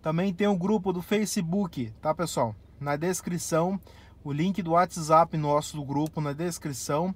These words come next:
E também, caso você tenha um carro com chave presencial e você queira comprar uma carpinha, um quilés, pra proteger, pra não ficar em proteção de queda e proteção que ele fica emitindo um sinal o tempo todo do controle,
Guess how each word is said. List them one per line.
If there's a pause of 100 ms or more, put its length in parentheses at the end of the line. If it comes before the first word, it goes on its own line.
(540)
E
também,
caso
você
tenha
um
carro
com
chave
presencial (480)
e
você
queira
comprar
uma
carpinha,
um
quilés, (480)
pra
proteger, (240)
pra
não
ficar
em
proteção
de
queda (440)
e
proteção
que
ele
fica
emitindo
um
sinal
o
tempo
todo
do
controle,